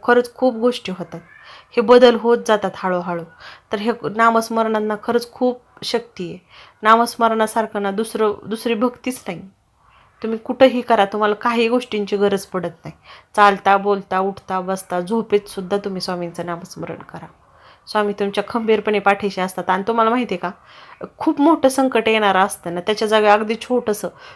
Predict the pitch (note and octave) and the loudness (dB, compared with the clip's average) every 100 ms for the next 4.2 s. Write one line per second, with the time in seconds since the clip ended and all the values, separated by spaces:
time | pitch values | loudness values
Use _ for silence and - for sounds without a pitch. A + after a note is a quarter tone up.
0 | _ B3 A#3+ A#3+ B3 D4 C4 G3+ - - | _ 0 2 2 4 4 6 2 0 2
1 | G#3 B3+ C4 A#3+ G3+ F#3+ F3+ F3 F3 D#3 | 2 0 -4 -4 -6 -8 -6 -6 -6 -10
2 | C#3+ - _ _ _ _ _ _ _ _ | -16 -20 _ _ _ _ _ _ _ _
3 | - A3+ A3 C4 C4 C#4+ - G3+ F3+ - | -8 -6 0 2 2 2 0 -6 -6 -10
4 | - | -20